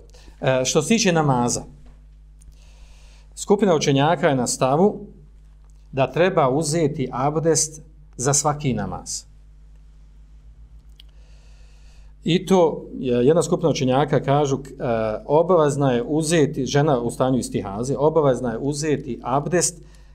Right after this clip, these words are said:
kada na-, a, kada nastupi namasko vrijeme.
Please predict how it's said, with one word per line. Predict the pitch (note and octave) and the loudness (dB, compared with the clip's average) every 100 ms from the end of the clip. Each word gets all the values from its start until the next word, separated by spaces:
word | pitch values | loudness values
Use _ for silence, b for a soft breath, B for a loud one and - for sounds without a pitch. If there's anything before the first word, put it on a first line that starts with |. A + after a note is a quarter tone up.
| b | b
kada | - D3+ E3 E3 D3+ B2+ | -2 0 2 2 2 -2
na-, | B2+ A#2+ C3+ | -6 -4 -4
a, | C#3+ A2+ G#2 | -4 -6 -2
kada | C3+ B2 A#2+ | 0 0 2
nastupi | B2+ E3 - - F#3 - C3+ | 2 0 0 0 0 2 0
namasko | B2+ C#3+ D3 C#3 - - C3 | 4 2 4 0 0 0 -2
vrijeme. | A2 G#2 G2 F#2+ | -2 -8 -10 -12